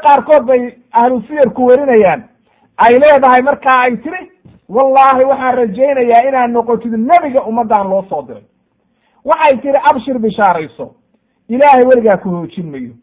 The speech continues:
Sabab marka, maxay u dhaaratay oo arrintan u keentay?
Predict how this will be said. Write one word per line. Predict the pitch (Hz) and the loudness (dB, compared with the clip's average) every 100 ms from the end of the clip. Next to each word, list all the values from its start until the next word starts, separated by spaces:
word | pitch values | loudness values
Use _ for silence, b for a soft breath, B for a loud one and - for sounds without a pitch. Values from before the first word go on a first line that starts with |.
| _ _ _ _ _ _ | _ _ _ _ _ _
Sabab | 269 302 233 | 0 2 0
marka, | 190 185 - _ _ _ _ _ _ _ _ _ _ | -4 -6 -8 _ _ _ _ _ _ _ _ _ _
maxay | 175 285 349 | -8 -4 -2
u | 311 | -2
dhaaratay | 247 165 151 143 135 107 _ _ _ _ _ | 0 0 0 -8 -16 -20 _ _ _ _ _
oo | 214 | -4
arrintan | 240 254 320 240 269 262 | -2 -2 -4 0 0 0
u | |
keentay? | 262 262 214 180 151 | -2 -2 -2 -6 -14